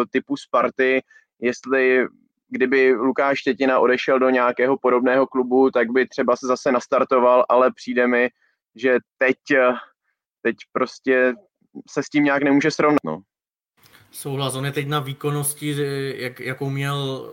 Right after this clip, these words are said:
Speaker 2: za období trenéra Václava Jilka, tam byly sice jiné problémy, tam se čachrovalo se stopery až moc, ale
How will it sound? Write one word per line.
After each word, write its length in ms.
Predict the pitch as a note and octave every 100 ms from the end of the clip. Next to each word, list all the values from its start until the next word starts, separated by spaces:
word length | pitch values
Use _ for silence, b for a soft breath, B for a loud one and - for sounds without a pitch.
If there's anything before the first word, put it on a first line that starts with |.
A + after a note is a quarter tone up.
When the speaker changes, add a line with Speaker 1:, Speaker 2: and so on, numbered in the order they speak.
| -
Speaker 2:
za 140 | C3
období 320 | B2 C3+ C3+
trenéra 320 | C#3+ C#3 C#3 C#3
Václava 440 | C#3 C#3 C#3 C3
Jilka, 300 | C3+ C#3 B2
tam 260 | A2+ B2 B2
byly 160 | B2
sice 240 | B2+ B2+ B2+
jiné 180 | B2+
problémy, 580 | B2 A#2+ B2 B2 B2+ C3 B2 A#2
tam 160 | A2+ A2+
se 120 | B2
čachrovalo 500 | B2+ A2+ B2+ A#2+ B2
se 140 | B2+
stopery 400 | - A#2+ B2 B2
až 180 | B2 -
moc, 260 | B2 B2+ B2+
ale 240 | A#2+